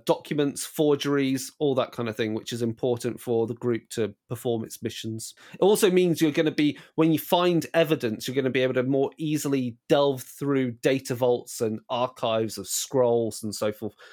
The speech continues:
to find the information that your patron requires to, to reestablish their, um, their, their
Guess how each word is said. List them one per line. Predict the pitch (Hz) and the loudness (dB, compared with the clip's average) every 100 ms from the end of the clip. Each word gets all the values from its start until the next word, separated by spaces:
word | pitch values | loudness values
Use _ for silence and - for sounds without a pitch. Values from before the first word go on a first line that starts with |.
| _ - | _ -10
to | |
find | - 147 143 131 | -2 0 2 0
the | |
information | 123 - 120 117 110 113 | -2 -4 -4 -4 -4 -6
that | 113 | -6
your | 110 | -8
patron | - 120 110 - 113 | -8 -8 -8 -10 -10
requires | 107 - 113 110 104 - | -10 -4 -2 -2 -4 -8
to, | - 117 107 - _ _ _ - | -6 -4 -4 -10 _ _ _ -4
to | 139 117 113 | -2 -2 -4
reestablish | 120 131 117 - - 113 117 101 - | -4 -2 -2 -2 -2 -2 -2 -4 -4
their, | 107 104 104 104 101 104 | -2 -2 -2 -2 -4 -4
um, | 101 101 104 95 170 170 | -4 -6 -10 -14 -20 -6
their, | 110 98 - | -6 -6 -12
their | - 123 110 104 | -14 -4 -2 -2